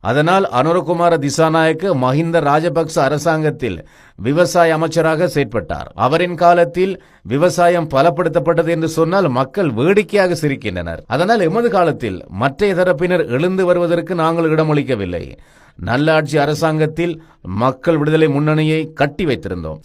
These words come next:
சஜித் பிரேமதாசாவால் அதனை செய்ய முடியாமல் போனது. பாராளுமன்றத்தில் சென்று வீண் பேச்சு பேசுவார். நாளாந்தம் ஒரு மணித்தியாலம் பேசிக் கொண்டிருப்பார். அதனால் நூற்றுக்கு இரண்டு சதவீத ஆதரவு இருந்த அனுரகுமார் எழுந்து வந்திருக்கிறார். அதனால்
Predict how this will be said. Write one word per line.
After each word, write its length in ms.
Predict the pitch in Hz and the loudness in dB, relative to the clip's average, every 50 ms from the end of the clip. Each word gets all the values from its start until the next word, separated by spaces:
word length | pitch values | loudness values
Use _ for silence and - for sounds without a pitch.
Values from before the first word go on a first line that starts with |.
| - - | -2 0
சஜித் 300 | - 147 185 208 160 196 | 0 2 2 0 -2 0
பிரேமதாசாவால் 760 | 196 202 190 190 185 190 185 175 147 180 175 170 190 202 196 | -2 0 2 2 2 4 2 4 4 2 2 4 2 2 2
அதனை 320 | - - 143 156 160 170 156 | 2 0 0 0 2 0 -2
செய்ய 300 | 160 - 180 196 202 190 | 0 -2 0 2 2 0
முடியாமல் 460 | 180 180 175 170 160 151 143 135 113 | 2 0 2 2 2 2 2 -2 -2
போனது. 380 | 107 107 95 85 82 - - - | -2 -4 -4 -4 -6 -10 -14 -8
பாராளுமன்றத்தில் 920 | - 117 120 147 165 180 185 190 185 185 190 185 180 196 180 147 - 175 151 | -2 2 2 4 6 6 6 4 4 2 0 0 0 -2 -4 -4 -6 -6 -4
சென்று 380 | 156 185 180 196 226 220 156 | -2 -2 -2 0 0 0 0
வீண் 280 | 135 160 196 220 226 196 | 0 -2 -2 -2 -2 2
பேச்சு 300 | 196 214 196 151 180 156 | 2 2 2 2 0 0
பேசுவார். 520 | 156 139 120 - 101 90 90 85 76 - - - 95 | 0 0 -2 -2 -6 -6 -6 -6 -8 -10 -14 -10 -4
நாளாந்தம் 680 | 104 120 156 190 202 202 202 196 196 226 233 214 170 - _ _ _ _ _ _ _ - | 0 2 4 4 6 4 4 2 2 0 0 -2 -4 -10 _ _ _ _ _ _ _ -8
ஒரு 200 | 98 123 170 208 | -2 2 2 4
மணித்தியாலம் 580 | 180 165 180 214 - - 208 208 202 208 196 156 | 4 4 2 2 0 2 4 6 6 6 6 4
பேசிக் 300 | 180 185 170 175 170 160 | 2 2 0 0 -2 -2
கொண்டிருப்பார். 480 | 151 139 127 120 - 104 98 - - - - - _ _ _ _ _ | 0 0 0 -2 -2 -4 -6 -8 -8 -12 -18 -20 _ _ _ _ _
அதனால் 500 | - 104 127 143 147 156 175 196 202 160 | -4 0 0 2 2 2 2 2 2 2
நூற்றுக்கு 640 | 120 120 135 165 185 160 156 175 190 160 180 180 131 | 0 0 0 2 0 0 2 0 0 0 2 0 0
இரண்டு 320 | 127 135 160 180 190 175 | 2 0 0 2 0 2
சதவீத 460 | 147 170 156 151 170 160 165 156 139 | 2 2 2 2 0 0 2 2 2
ஆதரவு 460 | 117 117 127 147 147 160 160 160 151 | 2 4 2 2 2 2 2 2 0
இருந்த 280 | 151 147 151 151 147 120 | 0 -2 0 0 0 0
அனுரகுமார் 880 | 101 98 107 127 143 165 160 - 147 143 147 147 147 151 190 196 - - | 0 0 -2 0 0 0 0 0 0 0 2 2 2 0 0 -4 -6 -6
எழுந்து 340 | - 123 160 185 175 165 160 | -2 0 2 2 2 0 0
வந்திருக்கிறார். 580 | 147 123 104 98 90 80 - 87 85 78 - - - | 0 -2 -2 -4 -6 -8 -8 -8 -8 -8 -10 -8 -4
அதனால் 520 | 110 135 156 147 135 107 90 - - - | -2 0 2 2 0 0 -2 -4 -12 -18